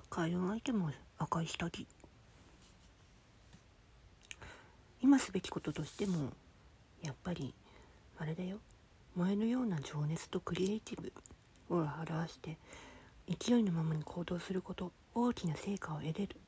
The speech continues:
じっとしていたらもったいない。何か一つ、立ち上がり、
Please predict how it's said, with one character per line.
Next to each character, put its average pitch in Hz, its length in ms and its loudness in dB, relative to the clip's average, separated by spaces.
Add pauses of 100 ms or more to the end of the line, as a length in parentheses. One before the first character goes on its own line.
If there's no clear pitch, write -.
(640)
じ - 120 -6
っ - 120 -12
と 202 100 0
し 180 60 -4
て 214 140 -4
い 202 60 -4
た - 120 -4
ら 196 80 -2
も 147 140 -2
っ - 120 -6
た 156 120 -2
い 160 80 -2
な 175 100 -2
い。 190 60 -8 (680)
何 214 220 0
か 208 120 -4
一 - 220 -8
つ、 - 40 -10 (1040)
立 - 180 -4
ち 175 40 -4
上 170 80 0
が 180 140 -2
り、 202 180 -4